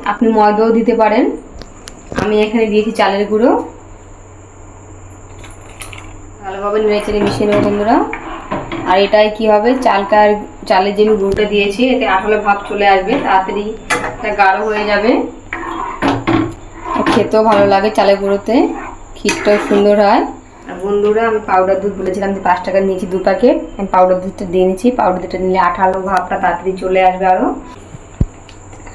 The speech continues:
আমি অল্প অল্প দেবো আর নাড়বো, একবারে পুরো দু প্যাকেট দেবো না, এক প্যাকেট দেবো, আগে নাড়বো আস্তে আস্তে, তারপর আবার দেবো।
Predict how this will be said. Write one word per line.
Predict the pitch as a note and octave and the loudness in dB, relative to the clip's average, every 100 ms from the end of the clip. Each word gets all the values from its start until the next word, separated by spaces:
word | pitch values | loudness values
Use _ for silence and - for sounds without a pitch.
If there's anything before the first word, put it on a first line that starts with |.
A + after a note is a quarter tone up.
| - - - - - - | -18 -18 -18 -18 -16 -6
আমি | G3+ | 0
অল্প | F#3+ F3+ F#3 | 2 2 2
অল্প | G3 G3 - | 0 0 0
দেবো | G3+ G3 G3 | 2 2 2
আর | A#3+ C4+ G3 | 2 2 2
নাড়বো, | F#3+ F3+ F#3 G3 C4 - | 0 2 2 2 2 2
একবারে | F#3+ E3+ F#3+ G3 G3+ | 0 2 2 2 0
পুরো | - G3 | 0 0
দু | F#3+ | 0
প্যাকেট | F#3 F#3+ F#3+ | 0 -2 2
দেবো | F#3+ F#3 | 0 2
না, | F#3 C4 D#4+ C4+ | 2 2 2 0
এক | - | -2
প্যাকেট | - G3 F3+ | 0 0 0
দেবো, | F#3+ G3 | 0 2
আগে | F#3+ G3 | 2 2
নাড়বো | F#3+ F3+ F#3 | 0 0 2
আস্তে | F#3 - F#3+ | 0 0 -4
আস্তে, | - - D4+ | -4 0 2
তারপর | D#4 G3+ | 2 2
আবার | F#3 F3 | 2 2
দেবো। | - F#3+ G3 C4 | 2 2 4 2